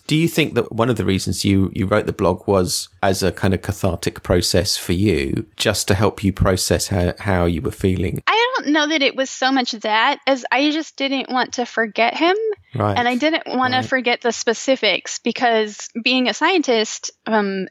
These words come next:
Speaker 2: I knew that memories change over time.
Speaker 1: Yes.
Speaker 2: And
Speaker 1: Yeah.
Speaker 2: so it was very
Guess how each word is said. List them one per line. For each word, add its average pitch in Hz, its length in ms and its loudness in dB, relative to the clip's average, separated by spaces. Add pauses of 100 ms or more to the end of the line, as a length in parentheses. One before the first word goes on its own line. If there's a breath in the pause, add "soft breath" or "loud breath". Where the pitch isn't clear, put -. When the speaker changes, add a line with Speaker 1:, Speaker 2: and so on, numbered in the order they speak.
(120)
Speaker 2:
I 220 140 2
knew 240 520 2
that 208 500 0 (320 loud breath)
memories 220 960 -2
change 196 600 0
over 196 240 2
time. 185 480 2
Speaker 1:
Yes. 165 140 -2 (120)
Speaker 2:
And 208 100 2
Speaker 1:
Yeah. 208 60 4
Speaker 2:
so 196 420 4
it - 140 0
was 220 200 -2
very 226 800 2